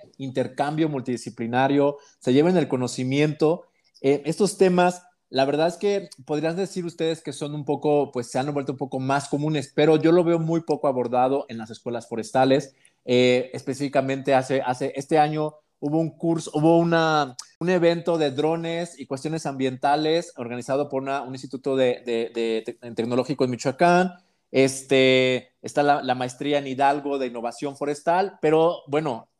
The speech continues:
o sea, sigue habiendo carencia de estos temas, sigue faltando que se hable,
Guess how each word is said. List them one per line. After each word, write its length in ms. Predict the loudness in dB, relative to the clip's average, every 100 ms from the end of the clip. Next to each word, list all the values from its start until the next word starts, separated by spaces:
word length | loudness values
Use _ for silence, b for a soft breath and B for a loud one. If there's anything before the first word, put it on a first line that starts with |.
| -16
o 60 | -14
sea, 120 | -12
sigue 260 | -4 2 4
habiendo 560 | 4 2 2 2 2 -4
carencia 500 | -2 0 0 0 -4
de 40 | -6
estos 260 | -8 -6
temas, 380 | -6 -4 -6 -10
sigue 220 | -10 -10
faltando 560 | -6 -6 -6 -8 -6 -8
que 100 | -10
se 160 | -2
hable, 400 | 0 0 0 -4